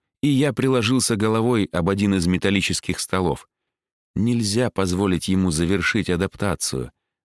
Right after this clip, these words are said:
Нужно прикончить его как можно быстрее. Я с трудом поднялся и поймал примата в прицел. Тварь словно почувствовала мои намерения. Изогнувшись под неестественным углом,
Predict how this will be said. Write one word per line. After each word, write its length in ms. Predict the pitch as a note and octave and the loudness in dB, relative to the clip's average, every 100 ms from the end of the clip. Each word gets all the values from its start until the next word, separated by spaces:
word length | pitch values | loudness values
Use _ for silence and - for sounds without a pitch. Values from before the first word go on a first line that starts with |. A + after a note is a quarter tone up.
| _ | _
Нужно 440 | D#2 D#2 C#2 D2 C#2+ | -2 0 0 -2 -2
прикончить 640 | D#2 - G2 D#2+ D2+ - | -4 -2 -2 -2 -4 -4
его 240 | C2+ C2 - | -4 -4 -6
как 220 | F2 - | -6 -4
можно 380 | A2+ G#2 F2+ E2+ | -4 -4 -4 -4
быстрее. 600 | D#2+ - C#2+ C2+ A1+ - _ _ _ _ _ _ _ _ _ _ _ _ _ - | -4 -6 -6 -4 -6 -10 _ _ _ _ _ _ _ _ _ _ _ _ _ -10
Я 300 | D2+ D#2 D2 | -4 -2 -2
с 80 | C#2+ | -4
трудом 420 | - D2 D2+ D2 | -6 -4 -2 -2
поднялся 720 | - C#2 C2+ E2+ F2 - - - _ _ _ | -2 -4 -4 -4 -4 -6 -10 -14 _ _ _
и 100 | E2+ | -8
поймал 420 | - D#2 F2 G2 E2+ | -4 -4 -2 -2 -4
примата 460 | E2 D#2 E2 - | -4 -2 -2 -4
в 80 | - | -8
прицел. 460 | E2 D2+ - G1+ - _ _ _ _ _ _ _ | -6 -6 -6 -8 -10 _ _ _ _ _ _ _
Тварь 320 | - D#2 G2+ | -6 -4 -4
словно 380 | - - G2 G2+ | -4 -4 -2 -2
почувствовала 680 | G2 G2+ - A2 - F#2+ F#2 | -2 -4 -4 -6 -4 -2 0
мои 240 | F#2 F#2 F2 | 0 0 0
намерения. 680 | F#2 F2 C2+ B1 A1 A1 - _ _ _ _ _ | 0 0 -2 -4 -6 -10 -16 _ _ _ _ _
Изогнувшись 840 | E2 D#2 E2+ D#2+ E2+ F2 - C#2+ - | -4 -2 0 0 0 0 -2 -4 -4
под 240 | D2 C#2+ | -4 -2
неестественным 880 | D#2+ D#2 - D#2 - D2+ D2+ D2 C#2+ | 0 0 -2 -4 -4 -2 -2 0 -2
углом, 380 | C#2+ G2+ D#2 | -2 -2 -2